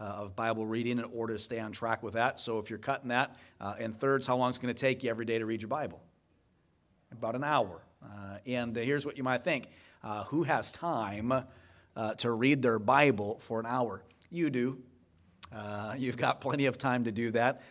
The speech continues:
"I don't know, Pastor. I'm gonna have to try to figure all that out." Uh, if you need help,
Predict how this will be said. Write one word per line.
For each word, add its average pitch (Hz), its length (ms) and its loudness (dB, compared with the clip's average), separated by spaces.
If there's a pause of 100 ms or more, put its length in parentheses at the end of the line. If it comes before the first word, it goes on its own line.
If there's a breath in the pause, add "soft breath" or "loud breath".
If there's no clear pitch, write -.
"I 113 100 0
don't 147 140 6
know, 165 180 8
Pastor. 135 400 8
I'm 139 140 4
gonna 135 120 4
have 139 160 6
to - 60 -10
try 143 140 6
to 123 80 4
figure 135 260 2
all 131 160 8
that 131 220 6
out." 127 260 8 (240 loud breath)
Uh, 123 260 2
if 127 220 0
you 147 120 -2
need 175 180 0
help, 165 340 4